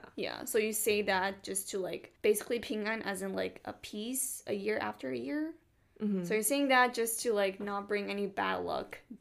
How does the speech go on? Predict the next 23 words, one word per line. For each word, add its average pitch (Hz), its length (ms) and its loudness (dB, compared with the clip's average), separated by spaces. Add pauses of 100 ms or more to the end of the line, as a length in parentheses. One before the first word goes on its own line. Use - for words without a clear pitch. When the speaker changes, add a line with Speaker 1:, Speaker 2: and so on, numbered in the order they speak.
(200)
Speaker 1:
during 196 240 2
that - 180 -4
time. - 460 -10 (100)
Speaker 2:
Yeah, 196 320 8
yeah. 185 220 0
Which, 233 200 2
Speaker 1:
Yeah. - 120 -2
Speaker 2:
you 226 40 4
know, 165 240 0
like, 165 140 -2
again, 147 280 -2 (200)
kinda - 160 -8
makes - 160 -10
sense. - 380 -10 (580)
Um, 185 520 4
no 196 300 6
unlucky 208 320 2
words, 175 360 6
obviously. 151 880 0
No 170 160 2
crying 190 440 2
and 226 120 0
fighting. 160 500 2